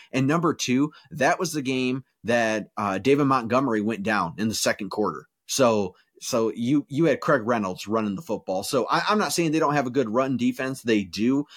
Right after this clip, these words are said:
But to say that, like, they've already proven they could stop the Detroit rush offense, I, I don't necessarily buy, buy into that. But Brant,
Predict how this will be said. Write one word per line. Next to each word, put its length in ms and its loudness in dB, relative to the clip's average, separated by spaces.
But 140 0
to 80 -2
say 360 4
that, 260 0
like, 280 0
they've 180 4
already 260 4
proven 360 0
they 120 0
could 180 -4
stop 320 0
the 80 0
Detroit 380 -2
rush 260 2
offense, 460 0
I, 240 2
I 80 0
don't 200 2
necessarily 720 2
buy, 460 0
buy 240 0
into 360 -4
that. 320 -6
But 320 4
Brant, 340 0